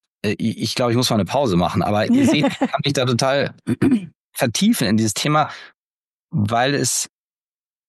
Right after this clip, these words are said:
Speaker 1: eigentlich nicht sein kann, dass wir da nicht mitgehen und nicht
Speaker 2: Also,
Speaker 1: schneller gehen.
Speaker 2: ich würd da gerne noch mal nachhaken. Fehlt da vielleicht auch, um jetzt mal auch die,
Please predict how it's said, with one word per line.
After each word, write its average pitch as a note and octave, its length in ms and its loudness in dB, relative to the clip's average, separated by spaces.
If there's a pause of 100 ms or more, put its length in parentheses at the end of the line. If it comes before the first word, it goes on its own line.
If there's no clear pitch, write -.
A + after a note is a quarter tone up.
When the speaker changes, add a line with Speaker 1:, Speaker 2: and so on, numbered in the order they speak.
(400)
Speaker 1:
eigentlich C3 260 0
nicht C3+ 180 0
sein A#2+ 260 0
kann, A#2 200 0
dass G#2+ 180 -2
wir A2+ 100 -2
da G#2 120 0
nicht G#2 180 0
mitgehen A2 360 0
und - 100 -2
nicht - 160 0
Speaker 2:
Also, - 300 0
Speaker 1:
schneller G#2 260 2 (260)
gehen. - 220 -6
Speaker 2:
ich - 160 -6
würd C#4 100 -4
da D4+ 80 4
gerne B3+ 220 0
noch C4+ 140 -2
mal B3+ 100 0
nachhaken. G#3+ 420 -2
Fehlt C4 380 -2
da D4+ 100 4
vielleicht A#3+ 520 -2
auch, A3+ 420 -2 (100)
um G#3+ 180 -2
jetzt - 280 -4
mal G#3+ 180 2
auch G3 140 0
die, - 240 -6